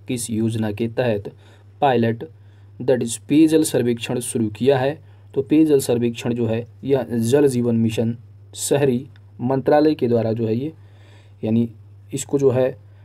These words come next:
अ, जल जीवन मिशन शहरी योजना के तहत जो है यह पेयजल सर्वेक्षण शुरू किया गया है, जो कि केंद्रीय आवास और शहरी मामलों के मंत्रालय के अंतर्गत आता है। नेक्स्ट क्वेश्चन है, सोलह फरवरी दो हज़ार इक्कीस को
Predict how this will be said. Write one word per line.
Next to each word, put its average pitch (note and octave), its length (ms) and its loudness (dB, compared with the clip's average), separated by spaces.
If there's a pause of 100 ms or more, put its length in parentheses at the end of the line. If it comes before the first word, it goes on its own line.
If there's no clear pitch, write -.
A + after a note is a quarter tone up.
(220)
अ, A2+ 140 0
जल D3 240 4
जीवन D3+ 240 4
मिशन C#3+ 360 -2
शहरी D#3+ 500 -2 (180)
योजना C#3+ 500 2
के D#3 160 0
तहत A#2+ 220 0
जो A2+ 140 -2
है B2+ 200 -2 (600)
यह C#3+ 240 0 (160)
पेयजल C3+ 300 2
सर्वेक्षण A2+ 480 -2
शुरू A#2+ 260 -4
किया C3 220 2
गया C3+ 180 4
है, C3 200 -2
जो D3 220 4
कि D3 120 0
केंद्रीय C3 500 0
आवास A#2 420 -2
और G#2+ 200 0 (240)
शहरी D#3 400 0
मामलों A2+ 480 -2
के A#2 240 -8
मंत्रालय A#2 440 0
के G#2+ 160 -8
अंतर्गत A2 380 -2 (240)
आता G#2 220 -8
है। G#2 240 -2 (840)
नेक्स्ट C#3+ 220 0
क्वेश्चन D#3+ 300 2
है, C4 160 0
सोलह B2 360 0
फरवरी B2 360 0
दो C3 160 -2
हज़ार A#2 300 2
इक्कीस C3 320 -4
को G2 240 -4